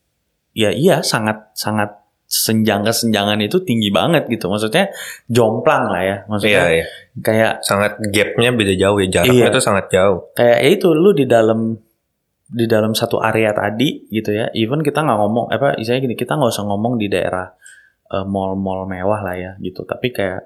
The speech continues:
Speaker 1: lu lihat aja di daerah pemukiman gitu loh, di daerah, di perumahan misalnya, lihat, eh, contoh aja misalnya kayak, bahkan kayak di daerah,
Speaker 2: Jakarta
Speaker 1: eh,
Speaker 2: Selatan.
Speaker 1: Jakarta Selatan gitu ya,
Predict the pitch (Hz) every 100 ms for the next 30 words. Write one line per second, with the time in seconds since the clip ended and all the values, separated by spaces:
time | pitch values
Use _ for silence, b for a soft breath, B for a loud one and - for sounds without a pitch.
0 | _ _ _ 110 127 120 104 98 - 104
1 | 123 117 98 95 92 101 101 - 117 104
2 | 101 95 95 92 90 98 101 90 90 92
3 | 92 B B B - 107 107 113 113 113
4 | 113 107 98 98 117 110 - - 98 95
5 | 92 B B B B - 104 104 104 123
6 | 120 104 107 - 98 - - _ - 104
7 | 98 131 147 135 107 107 101 92 95 95
8 | 95 95 95 - 98 95 98 95 95 92
9 | 92 87 87 - 98 95 95 98 - 95
10 | - 127 117 98 101